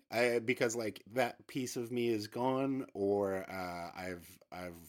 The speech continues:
messed up. Like, I have, I have some emotional issues around possessions, uh, and, like, it's the reason I've never worn watches, 'cause I'm like, watches, nice sunglasses, these are all things I would just scratch and then, and then they'd be ruined.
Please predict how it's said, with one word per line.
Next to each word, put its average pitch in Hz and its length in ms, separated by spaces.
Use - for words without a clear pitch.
messed 95 380
up. 104 300
Like, 95 220
I 294 60
have, 175 280
I 165 80
have 147 160
some 127 160
emotional 110 560
issues 104 400
around 104 240
possessions, 98 720
uh, 95 440
and, 107 160
like, 104 160
it's - 160
the 220 100
reason 185 320
I've 147 140
never 151 260
worn 135 380
watches, 95 560
'cause 98 180
I'm 101 160
like, 95 240
watches, 147 520
nice 117 220
sunglasses, 123 640
these 131 260
are 117 80
all 107 120
things 104 300
I 95 60
would 92 140
just 90 200
scratch 101 500
and 87 120
then, 87 380
and 87 100
then 90 160
they'd 85 200
be 85 100
ruined. 87 400